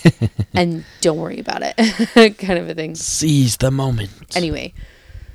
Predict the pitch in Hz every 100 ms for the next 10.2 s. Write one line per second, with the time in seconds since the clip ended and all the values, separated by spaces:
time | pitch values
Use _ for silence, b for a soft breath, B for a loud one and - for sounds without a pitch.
0 | b b b - 170 156 156 156 185 185
1 | - 202 190 180 - - - 403 - 190
2 | 175 175 - b b b b b b 202
3 | 214 202 - 185 175 170 202 _ _ -
4 | 277 220 214 - _ - _ _ _ _
5 | _ _ _ - - - _ _ _ _
6 | - _ - - - 381 392 269 220 262
7 | 320 320 294 220 170 226 269 269 254 269
8 | 277 - b b b b b b b _
9 | _ B B B B B B B B -
10 | 175 170